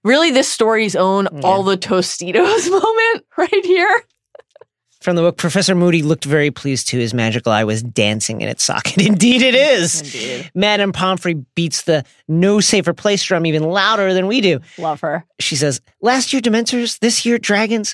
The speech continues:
Speaker 2: What are they gonna bring into the school next?"
Speaker 1: Glad you asked.
Speaker 2: Yeah, <laughs> listen.
Speaker 1: <laughs>
Speaker 2: Harry's wound healed. He rises to leave the tent, but before he can, two people run toward him.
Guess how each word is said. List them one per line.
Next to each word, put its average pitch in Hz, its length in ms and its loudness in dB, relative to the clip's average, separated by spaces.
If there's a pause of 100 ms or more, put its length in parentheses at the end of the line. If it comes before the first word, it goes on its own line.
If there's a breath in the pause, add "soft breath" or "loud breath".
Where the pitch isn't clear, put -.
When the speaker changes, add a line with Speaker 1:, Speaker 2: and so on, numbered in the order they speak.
(160)
Speaker 2:
What 311 160 2
are 330 60 2
they 311 100 2
gonna 254 160 2
bring 226 180 2
into 180 180 -2
the 185 100 -2
school 170 580 0
next?" - 540 0
Speaker 1:
Glad 147 240 -2
you 139 80 -4
asked. 139 340 2
Speaker 2:
Yeah, 185 360 2
<laughs> 135 80 -2
listen. 175 320 2
Speaker 1:
<laughs> 277 440 -4
Speaker 2:
Harry's 247 400 2
wound 202 260 0
healed. 175 280 2
He 156 100 0
rises 160 600 0
to 151 100 -10
leave 143 200 -4
the 135 80 -6
tent, 110 300 -6
but 143 80 -8
before 156 300 0
he 147 80 -2
can, 127 200 0
two - 160 -4
people 127 280 -2
run 120 240 -2
toward - 240 -10
him. - 160 -12